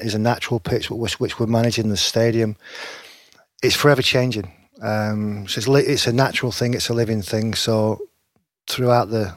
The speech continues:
the week, throughout the months and the years, it's a variable, um, product that you're dealing with. So we run ongoing checks, as I say, on things like the, the roots, the strength of the pitch. Um, we can test the traction,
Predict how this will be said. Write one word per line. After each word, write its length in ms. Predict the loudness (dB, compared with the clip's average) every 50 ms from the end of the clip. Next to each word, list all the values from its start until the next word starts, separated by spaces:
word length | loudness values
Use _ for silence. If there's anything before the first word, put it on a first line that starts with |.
| -12 -8 -6
the 100 | -4 0
week, 360 | 2 2 4 2 2 0 -4
throughout 300 | -4 -2 0 0 0 0
the 80 | 0
months 320 | 0 0 0 0 -2 -2 -4
and 80 | -2 0
the 60 | 2
years, 240 | 2 2 2 2 0
it's 140 | 0 -2 -2
a 40 |
variable, 680 | 0 2 4 4 4 4 4 2 0 -2 -4 -6 -6 -10 _ _ _ _ _ _ _ _ _ _ _ -12
um, 760 | -8 -4 -2 -2 -2 -2 -2 -4 -6 -8 -8 -10 -12 -16 -20 _ _ _
product 400 | -2 2 2 2 2 0 -2 -4
that 100 | -4 -4
you're 80 | -2 -2
dealing 300 | 0 0 0 0 0 0
with. 160 | 0 0 0
So 400 | 0 2 4 4 6 4 2 0 -4 -12 -16 -14 -14 -12 -12 -12 -12 -14 -14 -16 -18 -20 -20 _ 2
we 160 | 4 4 6
run 200 | 6 4 4 4
ongoing 380 | 4 2 2 2 2 2 2
checks, 400 | 0 2 2 0 0 0 -2 -4
as 80 | -2 -2
I 40 | -2
say, 200 | 0 0 0 0
on 140 | 0 0 -2
things 260 | -2 -4 -4 -2 -2
like 160 | -2 -2 0
the, 140 | -2 -4 -4 -4
the 100 | -2 -2
roots, 560 | 2 2 2 2 2 0 -4 -6 -4 -4 -6 -4
the 100 | -4 -2
strength 380 | -2 0 2 0 0 0 -2 -6
of 60 | -6
the 60 | -6
pitch. 580 | -4 -2 -2 -2 -2 -2 -2 -2 -2 -2 -2 -6 -8
Um, 320 | -6 -4 -4 -4 -4 -4
we 80 | -6 -6
can 120 | -6 -6
test 220 | -4 -4 -2 -2 -2
the 60 | 0
traction, 800 | 0 2 2 2 2 0 0 0 0 2 0 0 0 -2 -4